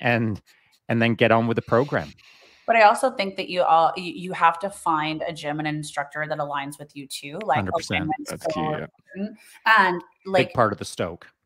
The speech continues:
Speaker 2: Yeah. And at the same time too, like, you might be interested in karate, but go to a studio where you do not align with the energy of the instructor or that studio. That doesn't mean that karate is wrong. Maybe that means that you need to shop around a little bit and try a few,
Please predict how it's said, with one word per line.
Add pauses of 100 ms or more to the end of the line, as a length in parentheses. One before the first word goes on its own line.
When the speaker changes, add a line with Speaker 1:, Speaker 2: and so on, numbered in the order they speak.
(160)
Speaker 2:
Yeah.
And
at
the
same
time
too,
like, (460)
you
might
be
interested
in
karate,
but
go
to
a
studio
where
you
do
not
align
with
the
energy
of
the
instructor
or
that
studio.
That
doesn't
mean
that
karate
is
wrong. (640)
Maybe
that
means
that
you
need
to
shop
around
a
little
bit (240)
and
try
a
few,